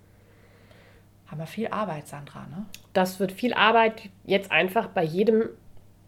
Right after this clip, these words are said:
Speaker 2: muss man jetzt einfach die Werbungskosten wirklich ganz neu ermitteln. Aber wie immer gibt es auch Chancen, vielleicht zu sehen,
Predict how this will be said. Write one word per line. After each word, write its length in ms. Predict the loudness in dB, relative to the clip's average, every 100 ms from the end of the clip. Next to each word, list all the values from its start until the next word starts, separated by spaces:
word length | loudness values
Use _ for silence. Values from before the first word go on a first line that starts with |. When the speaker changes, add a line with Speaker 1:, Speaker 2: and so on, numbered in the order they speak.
| _
Speaker 2:
muss 300 | 0 4 4
man 160 | 4 2
jetzt 220 | 2 0
einfach 320 | -4 -2 -6
die 160 | -6 0
Werbungskosten 840 | 2 4 2 0 -4 -4 -2 -4
wirklich 320 | -2 -4 -8 0
ganz 320 | 2 2 2
neu 160 | 2
ermitteln. 640 | 4 4 4 6 6 6 4 -10 -20 -20 -20 -20 -20 -20 -20 -20 -20 _ _ _ _ -2 2
Aber 240 | 4 4
wie 100 | 2
immer 380 | 4 6 4 0 -12 _ _ _ _
gibt 140 | 0 2
es 120 | 0
auch 140 | -2
Chancen, 600 | 0 4 4 4 2 2 -2 -18 _ _
vielleicht 400 | 4 4 4 0
zu 120 | 0
sehen, 360 | 4 4 2